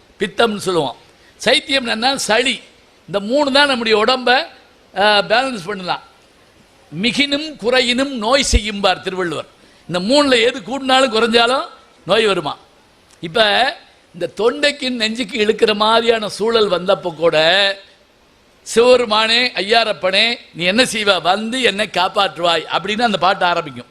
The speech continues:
"புலனைந்தும் பொறிகலங்கி நெறிமயங்கி அறிவெளிந்திட்டு ஐமேலுந்தி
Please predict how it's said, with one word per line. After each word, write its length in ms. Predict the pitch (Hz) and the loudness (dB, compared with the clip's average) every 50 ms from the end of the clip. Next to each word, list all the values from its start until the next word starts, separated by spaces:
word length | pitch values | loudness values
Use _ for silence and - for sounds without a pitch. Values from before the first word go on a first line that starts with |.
| _ | _
"புலனைந்தும் 640 | - 202 233 247 247 240 226 214 196 190 202 233 233 220 | 0 2 4 4 4 2 2 0 0 -2 -4 -4 -4 -2
பொறிகலங்கி 760 | 180 196 214 214 180 208 208 214 214 226 220 226 208 156 120 - - - - - - - 147 | -2 0 0 0 0 0 0 0 -2 -2 0 0 -2 -2 -4 -8 -18 -20 -20 -20 -20 -6 -2
நெறிமயங்கி 840 | 170 214 226 247 208 220 214 214 220 226 226 214 226 185 151 120 - - - - - | -2 0 0 0 0 0 0 0 -2 -2 -4 -2 -2 -2 -2 -4 -8 -16 -20 -10 -4
அறிவெளிந்திட்டு 1080 | - 156 202 240 247 247 240 233 220 202 202 214 185 156 - 240 226 175 139 135 - - - _ | -2 -2 0 0 0 2 2 0 0 -4 -6 -6 -6 -4 -2 0 0 0 -2 -6 -12 -18 -14 _
ஐமேலுந்தி 920 | - 151 208 254 254 254 254 247 240 220 214 196 214 226 240 220 175 135 | -4 -4 -2 -2 -2 0 0 0 0 0 -4 -6 -4 -2 0 0 0 -2